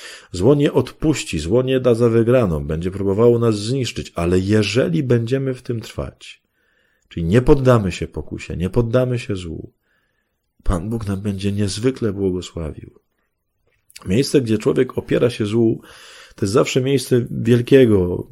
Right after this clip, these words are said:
jakby wielkiej łaskawości Boga. Bo tam Panu Bogu się otwierają bardzo szeroko drzwi do działania,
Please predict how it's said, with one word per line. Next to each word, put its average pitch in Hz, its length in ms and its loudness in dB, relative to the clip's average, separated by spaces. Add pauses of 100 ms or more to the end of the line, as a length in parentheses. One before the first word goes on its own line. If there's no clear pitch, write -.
jakby 90 300 -4
wielkiej 110 320 2
łaskawości 98 600 -2
Boga. 82 400 -6 (640)
Bo 90 80 -6
tam 117 300 0
Panu 117 200 0
Bogu 117 260 2
się 110 140 -4
otwierają 107 520 0
bardzo 104 260 -2
szeroko 98 360 -4
drzwi 101 140 -4
do 92 120 -2
działania, 82 560 -6